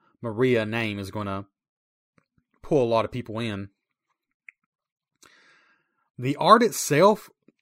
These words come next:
is honestly on the basic side. Um, there are no cards in the game, which I don't know why. I actually appreciate it when a game manages to pull off, uh, you know, pretty deep, streamlined gameplay and not use any cards.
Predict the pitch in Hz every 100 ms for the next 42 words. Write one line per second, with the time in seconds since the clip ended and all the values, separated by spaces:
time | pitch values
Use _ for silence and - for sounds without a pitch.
0 | _ 156 131 135 151 165 202 220 220 147
1 | 143 131 123 120 190 - - 190 208 185
2 | _ _ _ _ _ - 135 127 120 110
3 | 104 95 _ _ _ - 143 143 175 214
4 | 160 - 156 147 113 107 101 98 104 110
5 | - - - - _ _ - - 143 151
6 | 147 123 123 135 123 131 - 110 - 120
7 | 127 120 120 113 110 117 113 113 110 101
8 | 92 101 - 120 113 110 - - _ _
9 | _ _ _ _ _ _ - - 147 123
10 | 107 - 139 117 123 120 123 - 131 123
11 | 120 113 110 113 113 113 110 104 110 117
12 | 123 117 110 113 113 - 110 117 131 120
13 | -